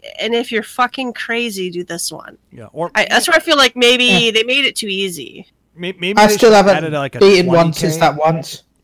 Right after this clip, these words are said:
Speaker 2: Maybe
Speaker 1: Yeah,
Speaker 2: add, like,
Speaker 1: something
Speaker 2: a
Speaker 1: in
Speaker 2: twenty K
Speaker 1: between.
Speaker 2: prize, and then
Speaker 3: Mm.
Speaker 2: the, the top prize be an additional thirty K, so you'd still get that fifty K.
Speaker 1: Yeah, yeah.
Speaker 2: I
Speaker 3: Oh,
Speaker 2: don't
Speaker 3: is
Speaker 2: know.
Speaker 3: it fifty K?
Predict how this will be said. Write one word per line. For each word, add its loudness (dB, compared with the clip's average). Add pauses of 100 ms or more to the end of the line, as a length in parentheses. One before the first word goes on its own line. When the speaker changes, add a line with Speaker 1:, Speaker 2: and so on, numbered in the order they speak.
(1200)
Speaker 2:
Maybe -4
Speaker 1:
Yeah, 4
Speaker 2:
add, 4
like, 0
Speaker 1:
something -4
Speaker 2:
a -6
Speaker 1:
in -4
Speaker 2:
twenty -6
K -10
Speaker 1:
between. -4
Speaker 2:
prize, -4
and -10
then -2
Speaker 3:
Mm. -10
Speaker 2:
the, -6
the -10
top -6
prize -6
be -6
an -6
additional -12
thirty -8
K, -8
so -10
you'd -12
still -8
get -8
that -14
fifty -14
K. -10 (720)
Speaker 1:
Yeah, 0 (160)
yeah. -2 (840)
Speaker 2:
I -6
Speaker 3:
Oh, -2
Speaker 2:
don't 8
Speaker 3:
is 2
Speaker 2:
know. 4
Speaker 3:
it -8
fifty 2
K? 0